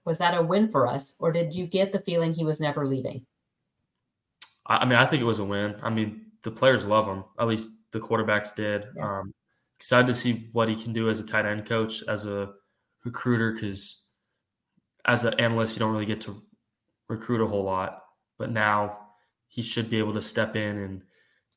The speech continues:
Speaker 2: I think it'll be interesting to see how he does in that role. But, um, he is a great coach.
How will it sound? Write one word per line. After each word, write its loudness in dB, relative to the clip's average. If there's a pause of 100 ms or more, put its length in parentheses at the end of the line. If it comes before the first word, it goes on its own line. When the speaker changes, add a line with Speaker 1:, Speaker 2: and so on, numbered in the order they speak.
(360)
Speaker 2:
I 4
think 2
it'll 4
be 0
interesting -2
to -2
see -2
how 0 (500)
he -8
does 4
in -2
that 6
role. 4
But, 2
um, -2 (240)
he 0
is 4
a -2
great 0
coach. 0